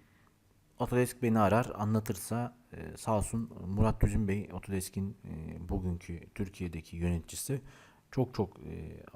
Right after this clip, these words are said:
güzel açıklamalarda bulunan, çok fazla bilgi sağlayan bir, e, şahıstır. Çok değerli bir insandır. Daha önce de SolidWorks'teydi. E, ama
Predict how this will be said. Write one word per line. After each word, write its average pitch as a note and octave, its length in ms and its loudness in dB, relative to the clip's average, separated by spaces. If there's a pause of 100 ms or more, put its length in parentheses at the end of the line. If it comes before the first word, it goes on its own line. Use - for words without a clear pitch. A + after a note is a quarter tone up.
(140)
güzel F#2+ 260 2
açıklamalarda G2 640 2
bulunan, G2 340 2
çok G#2+ 240 -2
fazla F#2+ 360 -2
bilgi G2 220 0
sağlayan G2 580 0
bir, E2 180 -8 (100)
e, D2 140 -10
şahıstır. - 480 -2
Çok - 260 0
değerli F#2+ 300 0
bir F2 60 -2
insandır. E2 440 -8 (360)
Daha F#2 100 2
önce F#2+ 140 0
de G2 80 0
SolidWorks'teydi. E2 840 0 (680)
E, F2 400 -10
ama C#3 360 0